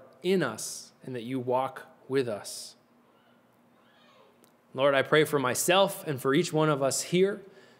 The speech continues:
Lord, that our boat would be well built, that we would be well constructed in your ways, Lord, that the world would not be able to infiltrate our lives because of how much we love you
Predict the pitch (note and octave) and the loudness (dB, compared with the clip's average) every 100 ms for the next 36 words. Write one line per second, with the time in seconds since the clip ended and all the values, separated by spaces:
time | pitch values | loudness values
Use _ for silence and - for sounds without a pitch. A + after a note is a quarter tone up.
0 | _ - C#3+ E3+ D3 C#3 D#3 D3 C3+ F#3+ | _ 0 4 4 4 2 4 2 4 4
1 | F#3+ - - - _ - C3+ C3+ B2+ C3 | 2 -4 -20 -20 _ -10 -8 -4 0 2
2 | C#3 A#2+ C#3 F#3 - - - _ _ _ | 0 0 -2 -2 -6 -12 -12 _ _ _
3 | _ _ - B2 C3 D#3+ D3+ C#3 C3 E3 | _ _ -10 -4 0 2 2 0 2 2
4 | F#3 - - A#2+ - - F3 - F3 D#3+ | 2 -4 -8 -6 -4 -2 -2 0 0 2
5 | D#3+ D3+ C3 C#3 D#3 C#3 C#3+ D3+ F3 G3 | 2 2 2 2 2 0 0 0 0 -6
6 | - - - _ _ C3+ C3 - - B2+ | -18 -20 -20 _ _ -4 -4 -6 -6 -4
7 | A#2+ D3+ E3 E3+ C3+ B2+ C#3 F3 F3+ D#3+ | 2 4 6 4 0 -2 0 0 -2 -2
8 | D3+ D3+ D3+ C#3 - D3 D3+ D3+ C#3+ - | -2 -2 -4 -6 -12 -8 -8 -4 -6 -4
9 | C3+ C3 - - _ _ - C#3+ C#3 A2 | -4 -4 -8 -20 _ _ -2 2 2 0
10 | G2+ G2 - - _ _ _ _ _ _ | -4 -10 -14 -14 _ _ _ _ _ _
11 | _ _ _ _ _ _ _ _ _ - | _ _ _ _ _ _ _ _ _ -16
12 | B2 C#3+ B2+ A#2+ C#3+ C#3+ D3 - C3+ A#2+ | -8 -4 -4 -4 -4 -2 -2 -2 -4 2
13 | D3 C#3 B2 C3 F#3 | 2 2 -4 -6 -8